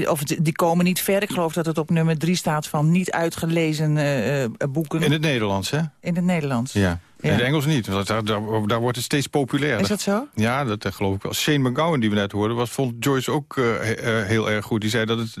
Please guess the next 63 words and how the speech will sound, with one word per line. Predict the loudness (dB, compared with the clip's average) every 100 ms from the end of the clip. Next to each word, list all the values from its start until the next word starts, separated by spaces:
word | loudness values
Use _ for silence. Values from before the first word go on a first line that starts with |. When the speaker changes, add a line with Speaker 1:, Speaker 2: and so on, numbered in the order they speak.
| -2
Speaker 2:
de |
meest | 0 0 0
onderschatte | 0 2 0 0 -2 -2
schrijver | -2 -2 -2 -2
van | -2
de | 0
wereld | 0 0 0
was | -2
zelfs. | 0 -2 -2 0
Speaker 1:
Hoe | 0 2
kan | 2 4
dat? | 2 -2 -12 -18 -18 -20 -14 -4
Speaker 2:
Ja, | -2 0
hij | 0
hield | 2 2 2
van | 0
het | 0
boek. | 0 0
En | 0
die | 2
Ieren | 2 2 2 0
houden | 0 0 2 2
allemaal | 0 0 0 0
van | 0
het | 0
boek. | 0 -2 -4
En | -6
die, | -2 -2 -2
die, | -4 0
vinden | 0 0
het, | -2 0 0
die, | 0 0
die | 0
zien | 2 2
daar | 2 0
de | 0
humor | 0 0 0
van | 0
in. | 0 0
En | 0
die, | 2 0 0
eh, | -4 -14 -20 -20 -10
die, | 0 0 2
die | 2
lachen | 2 0 -2
zich, | -2 -4
eh, | -4 -2
lachen | 0 2
zich | 2
een | 2
rotje. | 2 0 0
Speaker 1:
Is | -4 -4 -4 0
het | 2
bijvoorbeeld | 2 4
een | 2
boek | 2 -2
dat | -4 -4
op |
school | -4 -2 -2
wordt | -2 -4
gelezen | -2 0 0 -2 0
in | 2
Ierland? | 2 0 -2 -4 -18